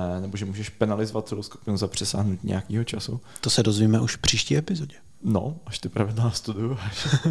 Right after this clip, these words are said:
Speaker 1: <laughs> až, eh, o nich dám vědět, jo, tady zmíním. Tohle nejsou pravidla, které budou je-, jakkoliv příští rok a který se dotknou jakýhokoliv českýho hráče, který neplánuje hrát Disc Golf Pro Tour.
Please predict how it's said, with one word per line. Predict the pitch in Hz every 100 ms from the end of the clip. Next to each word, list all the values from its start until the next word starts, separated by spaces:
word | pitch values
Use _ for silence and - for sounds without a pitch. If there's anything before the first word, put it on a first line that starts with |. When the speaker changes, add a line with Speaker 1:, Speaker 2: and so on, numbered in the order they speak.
| 160 196
Speaker 1:
<laughs> | 240 180 -
až, | 101 110
eh, | 92 87
o | 87 95
nich | 95
dám | 107 95
vědět, | 85 87 107
jo, | 92
tady | 92 95 92
zmíním. | 92 101 92 82 101
Tohle | 98 113
nejsou | 107 101 -
pravidla, | 98 98 87 90
které | - 90
budou | 85 90 90
je-, | 90 -
jakkoliv | 92 90 - 98
příští | - 104 -
rok | - 190
a |
který | 185 180
se | - 202
dotknou | 135 - - 98
jakýhokoliv | 95 - 101 101 101
českýho | - 98 110 98
hráče, | 98 98 -
který | - 98
neplánuje | 95 90 95 92 90
hrát | 101 92 87
Disc | 92 92
Golf | -
Pro | - -
Tour. | - -